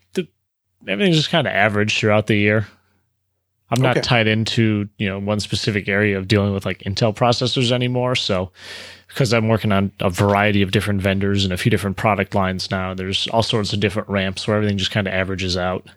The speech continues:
Speaker 2: Mm-hmm.
Speaker 1: But the typical holiday stuff where, eh, no one wants to start a new design. They'd rather get everything to a point where they can go, "I'm all set. I'll see this in twenty eighteen." So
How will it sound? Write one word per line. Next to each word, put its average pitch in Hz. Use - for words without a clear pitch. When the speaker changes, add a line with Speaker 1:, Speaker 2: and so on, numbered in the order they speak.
Speaker 2:
Mm-hmm. 113
Speaker 1:
But 87
the 208
typical 143
holiday 101
stuff -
where, 90
eh, 180
no 107
one 110
wants 110
to 107
start 110
a 104
new 101
design. 101
They'd 98
rather 101
get 101
everything 101
to 98
a 92
point 104
where 98
they 98
can 98
go, 95
"I'm 117
all 117
set. 180
I'll 131
see -
this 143
in 120
twenty 131
eighteen." 107
So 101